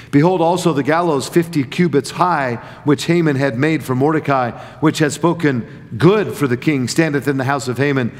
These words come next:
Then said the king, 'Hang him thereon.'" Boy, you get an idea of these ancient empires. Uh, it was great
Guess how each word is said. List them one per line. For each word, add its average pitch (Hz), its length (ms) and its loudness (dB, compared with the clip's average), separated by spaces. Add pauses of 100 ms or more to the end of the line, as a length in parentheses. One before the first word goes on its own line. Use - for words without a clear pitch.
(240)
Then 170 260 4
said 170 280 0
the - 80 -2
king, 123 560 -2 (180)
'Hang 202 400 0
him 135 580 0 (540)
thereon.'" 135 840 2 (200)
Boy, 165 120 6
you 160 140 2
get 175 160 2
an 175 140 0
idea 151 400 2
of 127 100 -2
these 127 220 2
ancient 143 360 0
empires. 131 560 0 (320)
Uh, 135 140 0
it 180 120 2
was 170 200 0
great 226 400 2